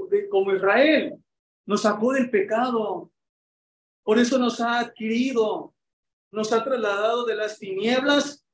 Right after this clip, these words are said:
a su luz admirable, ¿verdad? Lo que nos dice la Escritura. Por eso, hermanos, es importante mantener esta relación para con Dios, con la santidad.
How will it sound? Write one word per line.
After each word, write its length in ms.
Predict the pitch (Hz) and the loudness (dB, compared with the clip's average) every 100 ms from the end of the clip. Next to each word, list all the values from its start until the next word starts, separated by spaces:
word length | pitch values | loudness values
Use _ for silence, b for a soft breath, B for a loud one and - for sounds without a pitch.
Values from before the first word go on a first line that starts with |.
| _ _ | _ _
a 240 | 190 202 214 | 0 2 2
su 260 | 214 202 | 0 -8
luz 560 | 180 226 269 277 - _ _ _ | -6 -4 -4 -6 -12 _ _ _
admirable, 840 | 185 185 180 165 175 208 233 214 160 | 0 0 0 0 2 4 4 0 -6
¿verdad? 420 | 156 160 175 190 | -6 -4 -2 0
Lo 140 | 190 | -2
que 340 | 185 185 185 - - _ | -4 -8 -8 -12 -20 _
nos 180 | 185 175 | -12 -12
dice 300 | 214 208 220 | -12 -4 -2
la 100 | 202 | 0
Escritura. 640 | 196 202 - 339 254 - - _ _ _ | -4 -12 -6 -4 -2 -4 -14 _ _ _
Por 160 | - 226 | 4 6
eso, 260 | 240 240 | 6 2
hermanos, 640 | 226 214 175 - - - _ _ _ _ | 0 0 -2 -4 -16 -20 _ _ _ _
es 260 | 190 220 214 | 2 4 4
importante 1000 | 214 190 190 180 180 185 190 - 135 127 _ _ _ _ _ _ _ _ _ _ | -4 -4 -4 -4 -4 -2 -4 -6 -20 -20 _ _ _ _ _ _ _ _ _ _
mantener 840 | 185 196 185 175 165 175 196 202 - _ _ _ _ _ _ _ _ _ | 0 2 2 0 -2 0 0 0 -8 _ _ _ _ _ _ _ _ _
esta 480 | 202 208 208 196 190 | 2 2 2 0 0
relación 960 | 175 165 165 - 202 220 220 214 - _ _ _ - | 0 0 -2 -4 2 2 2 -4 -12 _ _ _ -4
para 260 | 180 175 | -2 -2
con 220 | 170 156 | -4 -2
Dios, 520 | 156 190 247 247 - - _ _ - _ | 4 6 6 4 -2 -14 _ _ -20 _
con 200 | - 214 | 4 6
la 80 | 208 | 6
santidad. 600 | - 180 165 156 139 123 | 6 2 2 -2 -4 -8